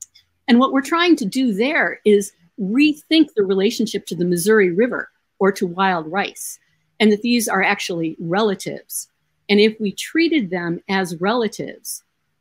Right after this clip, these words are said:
in the law, like we treat children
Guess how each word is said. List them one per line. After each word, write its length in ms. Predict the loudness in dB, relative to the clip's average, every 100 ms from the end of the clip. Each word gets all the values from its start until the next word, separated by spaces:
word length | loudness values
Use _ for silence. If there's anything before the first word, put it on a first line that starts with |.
| 2
in 300 | 6 6 6
the 120 | 2
law, 640 | -2 -6 -4 -4 -4 -6 -10 _ -4
like 180 | -4
we 80 | -4
treat 340 | -4 -4 -4 _ -14
children 520 | -10 -8 -4 -4 -4